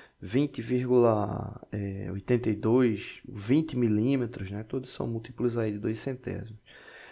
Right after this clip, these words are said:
Então, vamos colocar aqui um valor de dez ponto trinta. Né? Vamos colocar aqui dez ponto trinta.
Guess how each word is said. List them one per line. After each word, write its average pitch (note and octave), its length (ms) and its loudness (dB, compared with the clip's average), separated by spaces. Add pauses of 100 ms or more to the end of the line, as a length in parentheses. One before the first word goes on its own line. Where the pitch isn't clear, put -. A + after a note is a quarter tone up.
(120)
Então, C3+ 160 4
vamos E3 240 0
colocar D#3+ 400 6
aqui D3 300 -2
um D#3+ 60 2
valor D3+ 480 6
de C#3+ 520 2 (1400)
dez B2+ 680 6
ponto B2 1000 2 (520)
trinta. D3+ 460 2 (1200)
Né? - 120 -12
Vamos A#2 160 -10
colocar - 360 0
aqui A2+ 160 -8
dez A2 200 -2
ponto - 300 -4
trinta. F3 560 0